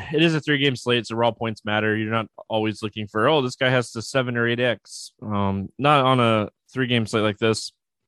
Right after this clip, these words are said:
Uh, Drummond, he, you know, he, price increase. But in the three games without Embiid, he's put up at least fifty fantasy points in all three games. Doc's playing him the minutes.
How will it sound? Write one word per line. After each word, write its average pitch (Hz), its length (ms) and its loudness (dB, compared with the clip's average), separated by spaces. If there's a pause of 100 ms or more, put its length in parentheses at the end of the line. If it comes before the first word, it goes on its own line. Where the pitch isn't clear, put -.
(1700)
Uh, 127 200 4
Drummond, 160 500 2
he, 156 320 -4
you 139 120 -6
know, 104 120 -2
he, 113 120 -10 (280)
price 135 260 -2
increase. 131 480 -2 (760)
But 117 300 2
in 143 160 0
the 151 140 0
three 156 240 -2
games 139 560 -4
without 123 300 2
Embiid, 120 340 -2
he's 113 120 -2
put 123 140 0
up 117 80 -2
at 110 80 -2
least 113 240 -8
fifty 123 240 -6
fantasy 113 380 0
points 113 340 -2
in 104 60 -2
all 110 100 2
three 120 160 -2
games. 104 480 -2
Doc's 110 340 2
playing 110 260 -4
him 107 80 -4
the 101 60 -4
minutes. 104 640 -4